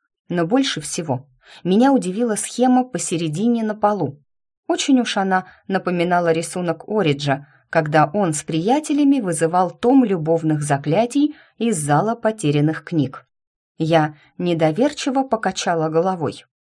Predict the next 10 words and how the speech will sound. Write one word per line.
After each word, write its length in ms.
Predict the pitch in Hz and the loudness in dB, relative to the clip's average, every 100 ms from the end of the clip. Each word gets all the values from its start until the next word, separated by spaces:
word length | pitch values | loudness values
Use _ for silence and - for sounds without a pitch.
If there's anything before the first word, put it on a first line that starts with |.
| _ _ | _ _
Уж 220 | 196 - - - - | -6 -6 -10 -16 -2
не 140 | 202 | -2
страдает 640 | 190 214 220 190 151 147 | -2 0 2 4 4 2
ли 80 | 156 | -2
отличник 720 | 151 185 185 180 147 - 147 | -2 -4 -4 -6 -6 -4 -4
с 40 | 147 | -2
боевого 460 | 147 160 156 139 | 0 0 0 -2
факультета 600 | 139 147 160 165 165 147 | -4 -6 -8 -4 -6 -4
столичной 560 | 143 - 156 143 - 165 | -4 -2 -2 -2 -2 -2
магии 560 | 180 262 269 277 294 | 0 0 0 2 0